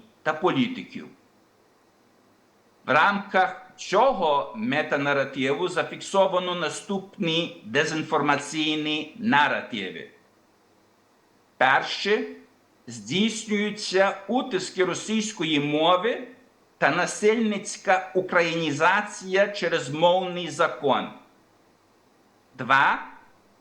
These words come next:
дискримінація і приниження російської національної меншини через закон про корінні народи.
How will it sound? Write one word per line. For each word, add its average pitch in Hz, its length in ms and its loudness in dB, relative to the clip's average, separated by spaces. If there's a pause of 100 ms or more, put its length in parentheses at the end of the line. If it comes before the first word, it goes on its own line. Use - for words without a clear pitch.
(300)
дискримінація 185 1160 0
і 175 140 0
приниження 185 880 -2
російської 165 720 -4
національної 160 880 0
меншини 180 880 0 (440)
через 160 380 2
закон 175 680 2 (220)
про 160 240 2
корінні 170 960 -2
народи. 139 720 0